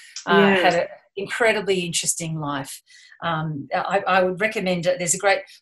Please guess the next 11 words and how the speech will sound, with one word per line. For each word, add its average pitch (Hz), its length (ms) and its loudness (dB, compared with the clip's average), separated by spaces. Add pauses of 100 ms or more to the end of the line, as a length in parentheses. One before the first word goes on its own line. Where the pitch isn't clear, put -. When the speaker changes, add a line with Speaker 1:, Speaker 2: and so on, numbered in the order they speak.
Speaker 1:
biography 180 500 2
on 165 140 -4
her 156 200 -6
by 165 300 0
Margaret 170 440 -2 (180)
Forster, 185 380 -2
which 175 200 -6
is 165 100 -6
a 156 60 -10
terrific 170 500 -8
read. 170 320 -6